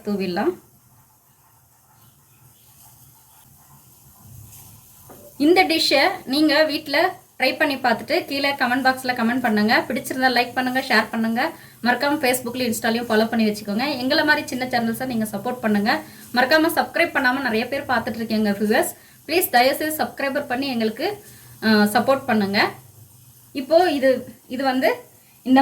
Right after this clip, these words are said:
மட்டனும் இந்த கொண்டக்கடலையும் ஒரு அஞ்சாறு விசில், ஆறு விசில் வந்து விட்டு எடுத்துக்கலாம். இப்போ குக்கர் க்ளோஸ் பண்ணி வெயிட் போட்-, வெயிட் போட்டு குக்கர் க்ளோஸ் பண்ணிட்டு அஞ்சாறு விசில் வந்த பிறகு, ப்ரெஷர் இறங்கிட்ட பிறகு பார்க்கலாம். அஞ்சுலேருந்து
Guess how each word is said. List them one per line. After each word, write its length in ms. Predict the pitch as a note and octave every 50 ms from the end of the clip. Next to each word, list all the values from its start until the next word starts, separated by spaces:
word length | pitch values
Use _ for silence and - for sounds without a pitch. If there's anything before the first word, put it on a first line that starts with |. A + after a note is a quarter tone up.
| C4+ C4
மட்டனும் 460 | B3+ C4 - E4 E4+ D#4 D#4+ F4+ G4+ -
இந்த 120 | C#4+ C4 B3+ B3+ C4
கொண்டக்கடலையும் 680 | A#3+ B3+ D4 D#4 D#4 C4 A#3 A3+ A3+ A#3 C4+ D#4+ - - - - _ _ - - - _ _ _ - - - - - - - - _ _ _ _ _ _ - - - - - - C4
ஒரு 100 | C#4+ D4+ C#4 -
அஞ்சாறு 420 | C4 D4 D#4 D4+ G4 F4 F4 D#4+ C4+ C#4
விசில், 280 | - - E4+ D4+ B3+ - - - - - _ _ _ _ _ - A#3 C4
ஆறு 180 | D#4 E4+ E4+ E4 D4 D4+
விசில் 260 | D#4 - F#4 E4 C#4
வந்து 180 | B3 B3 C4 F4 A4 G#4 - - - -
விட்டு 200 | A#3+ A#3 - D4+ D4 C4
எடுத்துக்கலாம். 480 | A#3 - - A3+ A3 A3 A3 C4+ - - - - _ _ _ _ _ _ _ - -
இப்போ 140 | - D#4+ E4 -
குக்கர் 300 | D4 - - D4+ D4 - B3+
க்ளோஸ் 260 | B3+ B3 B3 - -
பண்ணி 160 | B3+ B3+ D4+ F4 C#4 A#3
வெயிட் 200 | A#3+ A#3+ - -
போட்-, 220 | A#3+ A3 - - - - _ _ G#3
வெயிட் 220 | B3 D4+ - - -
போட்டு 200 | B3 A3+ - - E4 -
குக்கர் 260 | A#3+ - C4 B3+ -
க்ளோஸ் 260 | C4 B3 B3 B3+ - -
பண்ணிட்டு 280 | A3 G#3 G3 - D#4 A4 A#4 - - - - - - - - B3
அஞ்சாறு 280 | C4+ C#4+ F4 E4+ E4+ D4
விசில் 240 | D4+ - E4+ D4 C4
வந்த 140 | B3+ B3 A#3+ -
பிறகு, 260 | G#3+ G#3+ G#3 B3 E4+ A4+ - - - _ _ _ _ _ _ _ _ _ _ - - _ _ _ _ -
ப்ரெஷர் 300 | C#4 D4 - F#4+ F#4 D#4 C4+
இறங்கிட்ட 300 | C4 D4 D#4 D#4+ C#4 C#4+ -
பிறகு 180 | A#3+ B3+ E4+ E4+ - C4+
பார்க்கலாம். 340 | G#3 F#3+ - F#3 F#3 - - - _ _ _ _ _ - - - - -
அஞ்சுலேருந்து 480 | A#3+ B3+ B3 D4 C4+ C4+ B3 C4 C4 C#4